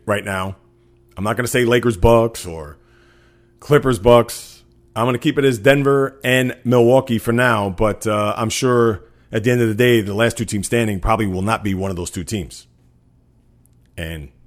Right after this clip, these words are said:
we're talking about the Nuggets here. You would think the Bucks will get there, but will we see any first round upsets? I don't think we will. I think the closest we may get to an upset in the first round, and I'm not talking a four five matchup.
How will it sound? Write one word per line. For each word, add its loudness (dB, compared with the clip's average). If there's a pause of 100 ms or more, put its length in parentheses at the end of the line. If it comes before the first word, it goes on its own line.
(800)
we're -10
talking -8
about -8
the -14
Nuggets -8
here. -18 (800)
You -10
would -12
think 0
the -8
Bucks -10
will -18
get -20
there, -20
but -16 (640)
will 4
we 6
see 2
any 4
first 0
round 2
upsets? -2 (1500)
I 6
don't 4
think 4
we 6
will. 4 (760)
I 2
think 2
the 0
closest 2
we 2
may 2
get 0
to 0
an 0
upset 0 (260)
in 2
the 0
first 0
round, 0
and -2
I'm 2
not 0
talking 2
a -2
four 2
five 2
matchup. -2